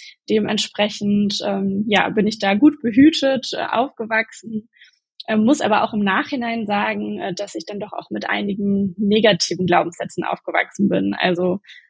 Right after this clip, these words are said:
so die ganz typischen Glaubenssätze, man muss hart für Geld arbeiten, man muss sich das richtig verdienen, ähm, und dann immer, ja, viel Geld zu haben ist auch nicht, äh, nicht gut.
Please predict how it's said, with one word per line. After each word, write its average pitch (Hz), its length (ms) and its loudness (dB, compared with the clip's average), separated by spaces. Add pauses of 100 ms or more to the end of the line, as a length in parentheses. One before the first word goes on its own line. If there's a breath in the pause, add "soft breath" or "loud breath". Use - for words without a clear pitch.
so 185 100 0
die 175 120 4
ganz 202 280 2
typischen 226 460 2
Glaubenssätze, 196 1040 0 (360 loud breath)
man 196 180 2
muss 202 380 0
hart 208 220 -2
für 214 160 -2
Geld 202 340 4
arbeiten, 202 1080 -2 (420 loud breath)
man 208 100 2
muss 208 140 2
sich 208 140 -6
das 202 200 -4
richtig 208 320 -4
verdienen, 208 1000 2
ähm, 190 640 -4
und 202 160 -2
dann 190 160 0
immer, 196 480 0 (580 loud breath)
ja, 202 160 -2
viel 240 240 4
Geld 220 280 4
zu 214 180 -8
haben 214 400 -4
ist - 260 -10
auch 214 240 -2
nicht, 220 380 0
äh, 208 300 0
nicht 202 260 -2
gut. 240 520 -2